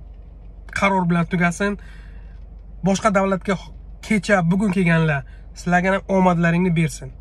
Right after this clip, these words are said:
Chiqib yangiliklar bo'lsa, albatta, men erta, endi yana, menimcha, yangilik bo'lsa, yana qilaman. Mana shu ko'chirganlarni taqdiri nima bo'lyapti? Endi mana kelganda, endi shu bugun, kecha kelgan davlatlar,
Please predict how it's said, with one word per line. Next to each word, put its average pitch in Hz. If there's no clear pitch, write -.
Chiqib -
yangiliklar 196
bo'lsa, 190
albatta, 175
men 180
erta, 180
endi 190
yana, 175
menimcha, 170
yangilik 175
bo'lsa, 175
yana 175
qilaman. 147
Mana 156
shu 175
ko'chirganlarni 170
taqdiri 175
nima 170
bo'lyapti? 160
Endi 214
mana 156
kelganda, 156
endi 185
shu 214
bugun, 185
kecha 208
kelgan 165
davlatlar, 160